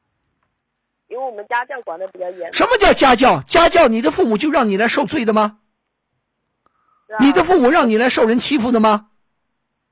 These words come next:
Speaker 2: 那你要这么说话，你今天不要给我打电话了。你今天给我打电话干嘛？你继续忍受去好了。
Speaker 1: 没有，现在我们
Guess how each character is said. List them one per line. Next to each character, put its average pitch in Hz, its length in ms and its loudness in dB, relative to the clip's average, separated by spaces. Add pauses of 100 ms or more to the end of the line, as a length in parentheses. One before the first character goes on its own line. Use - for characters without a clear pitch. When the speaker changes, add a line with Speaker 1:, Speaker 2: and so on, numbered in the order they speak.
(1040)
Speaker 2:
那 392 140 0
你 285 80 4
要 311 140 4
这 370 100 0
么 277 80 -2
说 - 160 2
话， 262 140 4
你 214 120 -4
今 262 140 -4
天 262 100 0
不 311 120 -4
要 185 100 2
给 156 80 -6
我 175 80 -4
打 151 160 -6
电 139 140 -8
话 143 140 -4
了。 - 100 -16 (140)
你 202 100 -4
今 233 120 -4
天 254 80 -2
给 240 60 -4
我 233 60 0
打 190 100 0
电 190 140 -2
话 180 80 -2
干 180 120 -6
嘛？ 165 200 -6 (720)
你 294 120 0
继 269 140 -2
续 240 100 0
忍 151 160 -4
受 208 140 0
去 170 120 -6
好 117 140 -8
了。 104 180 -12 (1000)
Speaker 1:
没 220 220 -12
有， 233 220 -8
现 285 140 -6
在 302 100 -6
我 233 60 -6
们 202 180 -12